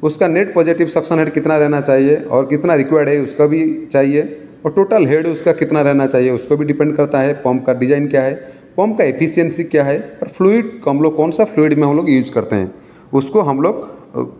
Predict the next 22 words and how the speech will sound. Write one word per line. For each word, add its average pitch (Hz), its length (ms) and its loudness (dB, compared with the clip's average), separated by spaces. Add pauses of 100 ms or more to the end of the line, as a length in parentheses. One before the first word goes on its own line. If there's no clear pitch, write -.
(300)
ज़रूर 147 280 0
ध्यान 143 240 -4
में 170 120 -4
रख 165 160 0
के 220 80 2
pump 143 320 -2
का 190 60 2
design 143 340 0
selection 135 400 0
करते 101 280 -4
हैं, 95 140 -8 (340)
ज़रूर 156 300 2
इसको 156 180 -2
याद 135 200 2
रखिए। 139 240 0 (200)
चलते 160 200 0
हैं 220 80 0
नेक्स्ट 233 200 0
क्वेश्चन। 117 260 0
नेक्स्ट 160 240 0
क्वेश्चन 123 320 0
है, - 200 -4